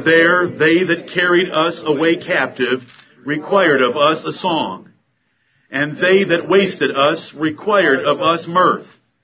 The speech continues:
saying, "Sing us one of the songs of Zion." How shall we sing the Lord's song in a strange land? If I forget thee, O Jerusalem,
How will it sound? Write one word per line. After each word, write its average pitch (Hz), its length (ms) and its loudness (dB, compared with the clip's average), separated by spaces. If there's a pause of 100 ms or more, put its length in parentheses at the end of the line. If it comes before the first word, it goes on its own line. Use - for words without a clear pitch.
(140)
saying, 156 640 -2 (540)
"Sing 233 380 -4
us 143 320 0
one 170 200 -2
of 151 80 -2
the 143 100 -6
songs 151 540 -2
of 127 100 -4
Zion." 123 520 -4 (1120)
How 202 320 2
shall 196 300 0
we 180 140 0
sing 196 360 -4
the 156 60 0
Lord's 165 480 2
song 120 500 -4
in 139 120 -4
a 123 100 -6
strange 151 480 -4
land? 127 480 -8 (1200)
If 123 280 -8
I 165 300 2
forget 175 420 0
thee, 180 320 0
O 165 200 2
Jerusalem, 139 960 -6